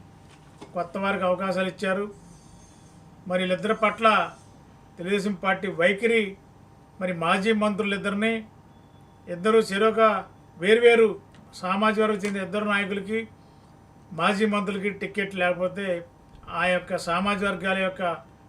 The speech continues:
ప్రభావం ఈసారి టీడీపీ చే-, టీడీపీపై చాలా బలంగా ఉంటుందని బయట చర్చ జరుగుతుంది. ఏది ఏమైనా టీడీపీలో ఈసారి మాల సామాజిక వర్గానికి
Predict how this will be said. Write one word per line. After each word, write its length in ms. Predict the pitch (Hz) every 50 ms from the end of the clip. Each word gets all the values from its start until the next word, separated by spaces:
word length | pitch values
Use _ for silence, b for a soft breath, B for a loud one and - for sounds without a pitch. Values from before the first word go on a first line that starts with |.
| - - - -
ప్రభావం 380 | 180 180 185 180 208 208 214
ఈసారి 420 | 208 196 185 170 - 190 185 185 185
టీడీపీ 440 | 185 - 190 190 196 208 190 190 196
చే-, 360 | 196 190 - 202 196 185 185 -
టీడీపీపై 420 | 196 202 202 214 190 202 196 190 196 - -
చాలా 140 | 185 180 170
బలంగా 420 | - 151 151 170 190 196 196 208
ఉంటుందని 600 | 202 196 185 175 180 185 185 185 196 190 180 156 - - - - - - - - - - - - - - - - - - - - - -
బయట 240 | - 165 175 180 180 190 180 170 156 143 - - - - - - - -
చర్చ 180 | - 175 170 -
జరుగుతుంది. 580 | 190 190 190 190 175 175 185 185 196 214 220 220 - - - - - - - - - - - - - - - - - - - - - - - - - - 156 160
ఏది 220 | 196 214 202 220
ఏమైనా 600 | 220 208 208 202 208 208 202 196 185 160 - - - - - - - - - - - - - - - - - - - - - - - - - - - - - - - - -
టీడీపీలో 540 | 202 214 220 226 226 220 - 220 220 220 220
ఈసారి 720 | 214 208 196 - - 208 202 214 214 220 214 202 190 185 - - - - - - - - - - - - - - - - - -
మాల 240 | 151 160 190 214
సామాజిక 500 | 220 220 220 214 208 208 208 208 202 185 208
వర్గానికి 760 | 202 196 180 202 202 196 196 - 220 226 226 208 196 180 -